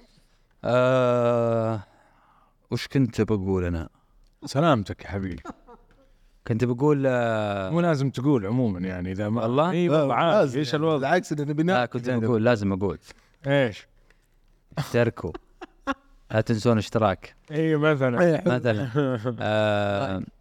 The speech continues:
Speaker 1: لايك أكيد. إذا ما اشتركوا حطوا لايك، م-، مشكلة هذه. حتشترك بدون ما ت-، يعني كأنك تاكل رز بدون لحم.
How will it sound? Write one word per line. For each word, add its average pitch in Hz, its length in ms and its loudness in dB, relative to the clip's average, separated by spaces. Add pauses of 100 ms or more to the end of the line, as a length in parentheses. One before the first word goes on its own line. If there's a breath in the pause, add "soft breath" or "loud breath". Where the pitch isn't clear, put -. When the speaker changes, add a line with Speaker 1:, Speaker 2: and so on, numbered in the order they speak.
(880)
Speaker 1:
لايك 135 340 4
أكيد. 120 300 0
إذا 113 360 -2
ما 110 100 0
اشتركوا 107 440 -2
حطوا 107 260 -2
لايك، 117 160 2
م-، 110 180 -2
مشكلة 80 460 -6
هذه. 78 80 -12 (160)
حتشترك 117 520 -2
بدون 117 180 0
ما 123 120 0
ت-، 120 80 -6
يعني 117 320 -2
كأنك 139 300 0
تاكل 147 280 0
رز 147 200 0
بدون 127 220 0
لحم. 85 240 -4